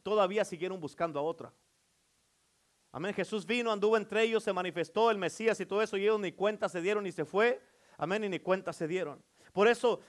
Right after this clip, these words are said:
la gloria de Jehová es el Señor mismo. La Biblia dice que la gloria tiene que ser revelada, lo que significa, fíjate,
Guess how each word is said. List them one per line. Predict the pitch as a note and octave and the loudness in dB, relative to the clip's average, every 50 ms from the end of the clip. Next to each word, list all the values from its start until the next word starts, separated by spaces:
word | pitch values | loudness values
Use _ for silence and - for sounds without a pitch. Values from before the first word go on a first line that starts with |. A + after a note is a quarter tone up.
| - - | -6 -2
la | G3+ G3+ G3 | 0 0 0
gloria | E3+ G3 A3 A#3+ B3 C#4+ D4 D4 C#4 C#4 C#4+ C#4 | 2 4 6 8 10 10 8 8 6 6 6 6
de | C4+ A3+ | 4 2
Jehová | - - G#3+ G3 F#3+ A3+ B3 B3+ A#3+ | 2 0 0 4 6 8 8 8 8
es | A#3+ B3+ A#3 - B3+ | 6 4 2 2 -2
el | B3+ G#3+ | -4 -4
Señor | - - A3 G#3 G3+ A3+ A3+ G3+ F#3+ | -4 -4 -4 0 2 2 2 2 0
mismo. | G3+ A3+ A#3+ - - - F#3 F3 D3+ - - _ - A3 G3 | -2 -4 -4 -6 -8 -12 -14 -14 -14 -14 -16 _ -20 -10 2
La | F#3+ G#3 G3+ | 4 6 6
Biblia | G3 A#3+ C4 C#4 C4+ C4 | 6 4 4 4 6 4
dice | B3+ C4+ A#3+ - C4+ B3+ - | 4 4 0 -2 -4 -4 -2
que | A#3+ | -2
la | A3+ G#3 G3 F3 | 0 2 2 2
gloria | F#3+ A3 B3 C4 B3+ B3 A#3 A#3+ | 4 6 6 6 8 6 4 2
tiene | A#3 A#3 A#3 A3+ | 0 -4 -4 -4
que | A#3 A3+ A3 | -2 -4 -4
ser | - - - A3+ A3+ | -2 0 0 0 2
revelada, | A3 A3+ G3 F#3+ F3 F3+ G#3 G#3+ G#3 F#3+ E3 C3+ - - B3 A3+ - | 2 2 2 4 4 4 6 6 6 4 2 0 -4 -10 -18 -6 -2
lo | G3 G#3+ G#3 | 0 2 2
que | A3 A3 | 2 2
significa, | - - B3+ A3 G#3 A3 G#3 G#3+ - - C#4 D4 C#4+ - A3+ G#3 - - - - | 0 0 -2 -4 -2 -4 -4 -4 -2 -2 -2 0 2 2 2 2 2 0 -6 -10
fíjate, | - A#3 A#3 C4 B3 B3+ A3 G3+ - - F#3+ | -6 0 2 2 4 4 2 0 0 -4 -8